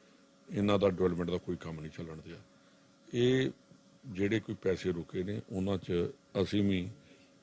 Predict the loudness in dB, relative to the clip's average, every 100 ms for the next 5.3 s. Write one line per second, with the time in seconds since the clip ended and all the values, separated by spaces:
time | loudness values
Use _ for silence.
0 | -8 -2 0 0 -2 -4 -4 -4 -4 -2
1 | 0 0 -2 -2 0 2 4 4 0 -4
2 | -2 -4 0 0 2 0 0 -2 -20 -20
3 | -20 -20 -20 -18 -2 0 2 2 0 -2
4 | -10 -20 -20 -20 -8 -2 0 0 -2 -2
5 | -4 -2